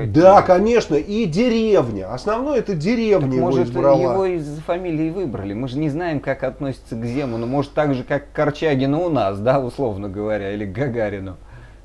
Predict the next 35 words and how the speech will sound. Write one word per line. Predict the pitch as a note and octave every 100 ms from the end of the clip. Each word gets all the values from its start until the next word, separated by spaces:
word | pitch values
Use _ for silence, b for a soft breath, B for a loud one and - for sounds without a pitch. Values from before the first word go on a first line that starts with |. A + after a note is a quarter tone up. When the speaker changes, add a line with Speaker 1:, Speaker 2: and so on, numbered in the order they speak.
| -
Speaker 1:
Ну, | C3 G2 -
понимаешь, | - B2+ D#3 G2+ F2
да? | F2 A2 C#3+ - -
Может | A#2+ B2
быть, | B2+ C3+
эта | C#3+
фамилия | - D#3+ F3+ C3+ G#2
тоже | C#3 G2
сыграла | - G2+ A2+ F2
свою | E2 - F#2+
роль | G2 G2+ D#2
Speaker 2:
Ну | - F#2 G2+ -
Speaker 1:
для | G2+
Speaker 2:
да. | E2+
Speaker 1:
коммунистического | A#2 B2+ - G#2+ - - G2
ин-, | G2+ - - - B B B -
Speaker 2:
Так | F#3 -
что | - - B B
там | G#3 C#4
тоже, | C#4 D#4 A3+
Speaker 1:
менталитета. | D3+ A2+ A2+ - G2+ G#3+
Speaker 2:
то |
есть, | E2+ D2+ D3+ F#3
видишь, | B3+ A3+ D#3
весь | E3+ G#3+ G#3+
мир | A3 G3
показывает, | - F#3+ - B3+ A3 F3
что | - -
везде | D#3+ D3 D3+ B2+ D3+ A#3+ G#3+
есть | C3 F#3 A3 -
свои | - C3 C#3 G3+
ватники. | F3+ B2+ C3 A#2+ A2 - F#2 F2 - G2
Вот | A#2+ F3 -
свои | F3 F#3+ F3+
ватники | G3 B3+ B3 G#3+ G3+